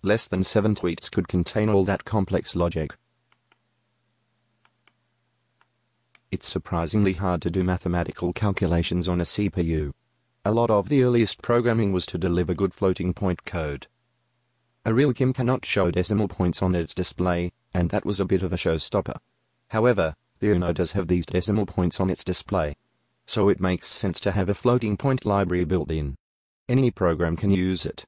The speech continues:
But alternatively, the UNO can also be used as a more or less simple calculator. With that introduction, the last feature I'd like to show is calculator mode. It's still under development and a bit clumsy. But let's add two plus four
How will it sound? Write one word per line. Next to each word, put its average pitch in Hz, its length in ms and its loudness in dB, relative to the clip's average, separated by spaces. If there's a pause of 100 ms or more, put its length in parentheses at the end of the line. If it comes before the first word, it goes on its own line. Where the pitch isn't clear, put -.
(580)
But 98 140 2
alternatively, 95 840 0 (240)
the 104 120 2
UNO 101 200 2
can - 180 -2
also 87 320 0
be 95 120 4
used 92 340 0
as 90 140 0
a 98 80 2
more 104 260 2
or 90 160 0
less 90 160 0
simple 95 320 -2
calculator. 80 720 -4 (540)
With 101 160 0
that 127 160 2
introduction, 85 720 -2 (240)
the 92 100 0
last 92 300 -2
feature 85 400 -2
I'd 80 160 -2
like 92 240 0
to 101 100 0
show 120 240 2
is 117 100 2
calculator 80 600 -4
mode. 80 320 -2 (560)
It's - 140 -6
still 92 280 -2
under 85 220 2
development 87 540 0
and 85 100 0
a 98 60 0
bit 92 180 0
clumsy. 90 480 -2 (600)
But 92 160 -6
let's 95 260 -2
add 80 320 -2 (260)
two 120 140 0
plus - 220 -2
four 98 340 0